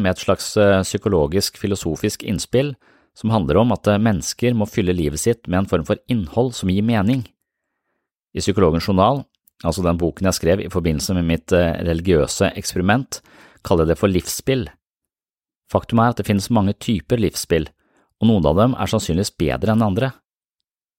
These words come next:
Religion har tradisjonelt sett vært et viktig og dyptgripende livsspill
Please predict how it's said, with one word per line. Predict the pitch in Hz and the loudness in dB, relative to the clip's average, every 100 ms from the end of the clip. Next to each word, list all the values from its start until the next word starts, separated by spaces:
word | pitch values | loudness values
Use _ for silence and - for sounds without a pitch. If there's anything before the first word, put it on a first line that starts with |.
| _ _ - | _ _ -2
Religion | 90 98 98 127 139 | 0 2 2 2 -2
har | 110 | -2
tradisjonelt | 95 92 117 98 113 | -2 0 2 2 0
sett | - 127 - | -2 -2 0
vært | 95 | 0
et | 98 107 104 | 0 0 0
viktig | 123 - - 127 | -2 -6 0 0
og | 104 92 | 0 -4
dyptgripende | 90 - - 92 - 113 | -6 -4 0 0 0 0
livsspill | 98 - - 135 | 0 -2 -4 -4